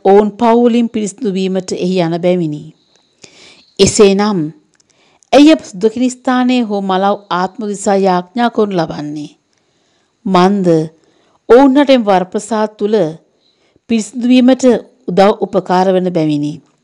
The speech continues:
සහයෝගය අවශ්‍ය බැවිනි. අපගේ යැදුම ඒ ආත්මවලට මහඟ උපකාරයකි. මෙහිදී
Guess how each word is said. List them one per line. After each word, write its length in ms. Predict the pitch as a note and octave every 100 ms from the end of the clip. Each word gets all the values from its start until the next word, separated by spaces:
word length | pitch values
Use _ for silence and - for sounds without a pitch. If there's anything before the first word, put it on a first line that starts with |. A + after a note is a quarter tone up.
| _ _ _
සහයෝගය 760 | _ - G3+ G#3+ A3+ A3 G#3+ F3 F3
අවශ්‍ය 500 | E3+ E3+ E3+ - F#3
බැවිනි. 440 | D#3+ D#3 D#3 D#3+ D3+ _ _ _ _ _ _ _ -
අපගේ 380 | F#3 G3+ G3 G3
යැදුම 400 | F#3 F3+ G3 F3 D#3 D#3+ _ _ _ _ _ -
ඒ 140 | A#3+
ආත්මවලට 720 | A3+ B3+ C4+ C#4 A#3 F#3 E3+ F3+ D#3+ -
මහඟ 380 | D3+ E3+ G3
උපකාරයකි. 840 | F#3 F#3 E3 D#3+ E3 F#3 D#3+ - E3+ D#3 _ _ _ _ _ _ _ _ _ _ _ _ _ _ _ _ _ _
මෙහිදී 580 | G#3 G3 G#3 G3+ A#3+ G3